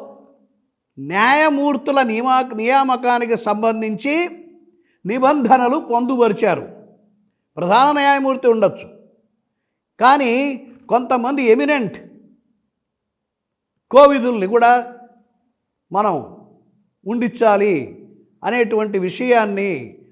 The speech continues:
ప్రధానమంత్రి వీళ్ళంతా అందరినీ, ఇవన్నీ కలిపి ఒక కమిటీని నిర్ణయించడం జరిగింది. దీన్ని మళ్ళీ ఆ స్కోరా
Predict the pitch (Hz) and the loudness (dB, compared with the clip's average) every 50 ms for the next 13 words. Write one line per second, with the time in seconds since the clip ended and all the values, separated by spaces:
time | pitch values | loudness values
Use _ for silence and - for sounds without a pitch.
0 | _ _ 170 185 190 214 214 202 190 190 190 185 185 190 190 202 214 214 202 214 | _ _ -6 0 0 0 0 0 -2 -6 -6 -6 -6 -4 0 0 0 0 0 -2
1 | 247 233 196 202 226 233 240 220 190 156 120 - - - - _ _ _ _ _ | 0 0 0 0 2 0 0 0 0 -2 -6 -8 -14 -20 -20 _ _ _ _ _
2 | _ _ _ _ _ _ _ _ _ _ 190 208 240 254 285 320 277 214 240 254 | _ _ _ _ _ _ _ _ _ _ -2 -2 0 0 2 0 0 2 0 0
3 | 254 285 285 254 220 180 196 - - 240 294 330 339 330 349 320 294 262 226 196 | 0 4 4 4 4 4 -2 -2 2 4 6 6 6 4 4 4 4 4 4 2
4 | 151 113 92 - - - - - _ _ _ _ _ _ 156 190 240 262 269 285 | 0 -4 -10 -16 -20 -20 -20 -20 _ _ _ _ _ _ -4 -4 -2 -2 -2 -2
5 | 277 269 262 240 185 - 240 233 240 226 190 185 208 208 202 196 196 180 147 117 | -2 -2 -4 -6 -4 -4 -4 -4 -4 -6 -2 0 0 0 0 0 -2 -6 -6 -8
6 | 107 - - - _ _ _ _ _ _ _ _ _ _ _ _ _ _ _ _ | -14 -16 -20 -20 _ _ _ _ _ _ _ _ _ _ _ _ _ _ _ _
7 | _ _ _ _ _ _ _ _ _ _ _ _ _ _ _ _ _ _ 135 123 | _ _ _ _ _ _ _ _ _ _ _ _ _ _ _ _ _ _ -18 -12
8 | 107 160 208 294 330 339 349 349 302 269 226 202 214 247 294 311 339 - - - | -6 -2 2 4 4 4 4 2 0 0 0 0 0 0 -2 -2 -4 -8 -12 -20
9 | - - - - _ - 127 131 156 202 262 294 294 294 269 254 254 247 254 254 | -20 -20 -20 -20 _ -16 -12 -4 -2 -2 0 0 0 4 6 6 6 6 2 -2
10 | - 208 233 247 254 254 | 0 4 6 6 8 6